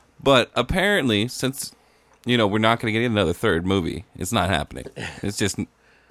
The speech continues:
Speaker 1: never, never gonna happen. But we are gonna get something else.
Speaker 2: Okay, what's that?
Speaker 1: We are gonna get some whiskey, my friend. <laughs> Some Hellboy Hellwater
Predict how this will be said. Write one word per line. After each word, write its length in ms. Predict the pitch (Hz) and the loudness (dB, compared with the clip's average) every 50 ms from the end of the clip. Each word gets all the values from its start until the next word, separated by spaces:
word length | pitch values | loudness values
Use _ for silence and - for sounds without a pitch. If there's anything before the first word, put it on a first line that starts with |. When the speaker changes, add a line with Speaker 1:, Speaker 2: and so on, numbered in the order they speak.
| _ _ _ _ _ - | _ _ _ _ _ -6
Speaker 1:
never, 320 | 80 87 95 92 85 - - | -4 0 0 0 0 -2 -2
never 200 | 92 101 101 90 | 0 0 0 0
gonna 120 | 80 82 87 | 0 -4 -6
happen. 220 | - - - - - - - _ | -6 -8 -12 -14 -18 -20 -8 _
But 240 | - 135 139 139 - _ _ _ _ _ _ _ _ _ _ _ _ _ _ _ _ _ _ _ | 2 4 4 4 2 _ _ _ _ _ _ _ _ _ _ _ _ _ _ _ _ _ _ _
we 180 | - 95 117 120 | 0 2 4 6
are 140 | 120 123 127 | 6 4 4
gonna 200 | 123 131 127 120 | 2 0 0 0
get 100 | 117 120 - | -2 -2 -2
something 240 | - 127 - 110 | -4 -4 -2 -2
else. 400 | 101 80 67 - - - - - - - | -2 -2 -2 -4 -8 -12 -14 -8 -2 0
Speaker 2:
Okay, 240 | 131 113 113 110 | 0 2 2 0
what's 160 | 113 127 120 - | 0 0 0 0
that? 260 | 123 113 107 101 - - - _ _ _ _ _ _ _ _ _ _ _ _ - | 0 -2 -2 -4 -6 -10 -16 _ _ _ _ _ _ _ _ _ _ _ _ -8
Speaker 1:
We 160 | 104 120 151 175 | -6 -4 -4 -4
are 60 | 165 | -4
gonna 260 | 139 135 127 117 110 | -4 -4 -2 -2 -2
get 300 | 98 95 98 92 90 - - _ _ - _ _ | -2 0 0 0 0 -2 -6 _ _ -20 _ _
some 280 | - - - 110 98 92 | -12 -8 -4 -4 -4 -2
whiskey, 340 | 92 95 - - - - 65 | -4 -4 -6 -8 -10 -10 -10
my 140 | 71 76 - | -10 -10 -12
friend. 360 | - - - 67 65 71 82 - 92 82 82 - | -12 -10 -10 -10 -10 -10 -10 -12 -12 -14 -14 -18
<laughs> 140 | - - - | -20 -20 -10
Some 340 | - - 120 107 104 95 - _ _ _ _ _ _ - - | -4 0 0 0 0 0 -4 _ _ _ _ _ _ -8 -2
Hellboy 760 | 180 180 190 185 165 160 165 156 147 143 139 139 139 135 135 _ _ _ _ _ _ _ _ _ _ _ _ _ _ _ - - | 0 2 2 2 2 2 2 4 4 4 4 4 2 0 -4 _ _ _ _ _ _ _ _ _ _ _ _ _ _ _ -4 0
Hellwater 580 | 135 127 123 113 92 82 78 71 69 65 85 | 2 2 4 4 4 4 4 2 -2 -6 -10